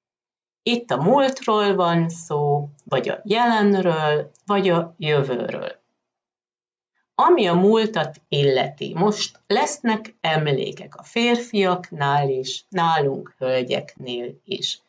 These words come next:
Visszatekintünk a múltba. Ezek lehetnek gyermekkori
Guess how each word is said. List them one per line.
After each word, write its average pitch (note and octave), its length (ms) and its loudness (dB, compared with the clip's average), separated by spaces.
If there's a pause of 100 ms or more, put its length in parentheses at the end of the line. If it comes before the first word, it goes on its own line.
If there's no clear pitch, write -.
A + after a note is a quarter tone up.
(160)
Visszatekintünk E3+ 1300 0
a C#3+ 160 -2
múltba. C3 840 -4 (500)
Ezek E3+ 320 -4
lehetnek G#3 640 -2 (100)
gyermekkori A3+ 1120 0